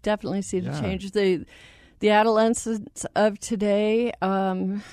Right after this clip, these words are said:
Speaker 1: I mean, we all know they're struggling in lots of ways, and,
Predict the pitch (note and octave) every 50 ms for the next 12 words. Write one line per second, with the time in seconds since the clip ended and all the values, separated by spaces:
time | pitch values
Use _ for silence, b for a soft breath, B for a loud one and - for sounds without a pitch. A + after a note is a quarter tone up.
0 | F#3 G3 - G3+ G#3+ A3 G#3 G3+ G3 G#3 G#3+ G#3 G#3 G#3 G#3 G3+ G3 F#3+ G3+ G#3
1 | G3+ G3+ G3 G3 - - G3+ F#3+ F#3 - F#3 F#3+ G3 F#3+ F#3 F#3+ - - - F#3
2 | F3+ F3+ E3+ F3+ F3+ F3+ - - - - F#3+ F#3 - - F3+ F3+ F#3 F#3 G3 G#3
3 | A3 A3+ - - - - F3 F3+ F3+ F3+ F3 F3 F3 F3+